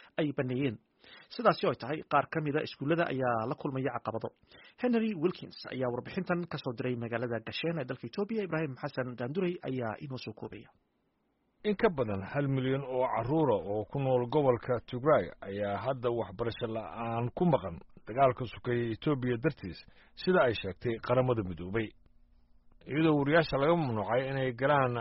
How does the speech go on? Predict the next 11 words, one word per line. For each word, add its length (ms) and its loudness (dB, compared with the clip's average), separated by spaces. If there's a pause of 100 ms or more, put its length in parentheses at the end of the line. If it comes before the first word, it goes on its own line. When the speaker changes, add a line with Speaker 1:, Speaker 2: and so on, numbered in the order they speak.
(380)
Speaker 2:
gobolka 480 2
Tigray, 400 2
ayaa 480 -4
V 40 -8 (120)
O 240 0 (160)
A-da 300 6 (100)
waxaa 240 0
u 60 2
suurta 340 -4
gashay 480 -4
inay, 240 0